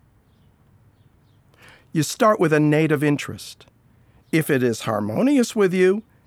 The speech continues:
you develop and refine meaning from it. When you have meaning, you can begin to see your life's purpose. With a clear purpose for living,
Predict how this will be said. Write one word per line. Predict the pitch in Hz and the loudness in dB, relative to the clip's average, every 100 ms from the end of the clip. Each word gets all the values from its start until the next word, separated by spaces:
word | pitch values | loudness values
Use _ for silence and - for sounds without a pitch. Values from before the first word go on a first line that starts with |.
| _ - | _ 0
you | 247 | 0
develop | 226 247 180 196 240 240 | 4 2 4 2 4 2
and | 220 220 | 0 2
refine | 220 - 208 214 226 226 214 | 0 0 -2 0 2 2 2
meaning | 247 247 160 156 | 2 2 2 0
from | - 220 262 | -2 -2 0
it. | 285 - - _ _ _ _ _ _ | -2 -6 -20 _ _ _ _ _ _
When | 185 196 | 2 2
you | 180 | 4
have | 175 151 | 2 2
meaning, | 156 233 285 156 131 147 - _ _ _ _ | 2 2 2 2 2 -2 -10 _ _ _ _
you | 147 139 | -6 -4
can | - 117 110 | -2 -4 -4
begin | 113 123 - 196 226 220 208 | -8 -12 -6 -2 0 0 -2
to | 175 | -6
see | - - 202 | -8 -6 -6
your | 175 151 139 | -2 -2 -2
life's | 143 143 139 - | -2 -4 -6 -12
purpose. | - 151 135 - - - - - _ _ _ _ _ - - - | -12 -8 -8 -10 -18 -20 -20 -20 _ _ _ _ _ -20 -20 -4
With | 156 175 | 2 4
a | 160 | 2
clear | - - 277 277 | 0 0 2 2
purpose | - 247 254 247 233 | 2 2 2 0 -2
for | - 202 | 0 2
living, | 180 202 190 135 - | 4 4 2 0 -4